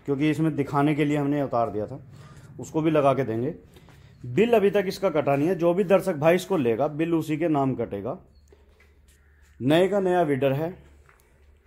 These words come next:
गन्ना वीडर बोलने, बोला जाता है। दूसरी चीज़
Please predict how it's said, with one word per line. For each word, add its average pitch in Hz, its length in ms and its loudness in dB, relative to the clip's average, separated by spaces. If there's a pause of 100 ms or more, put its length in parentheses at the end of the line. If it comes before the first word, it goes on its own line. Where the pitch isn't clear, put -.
(180)
गन्ना 147 320 4
वीडर 156 240 2
बोलने, 113 360 -2
बोला 120 320 -2
जाता 127 260 -2
है। 170 200 -4 (920)
दूसरी 170 340 -4
चीज़ 208 300 -6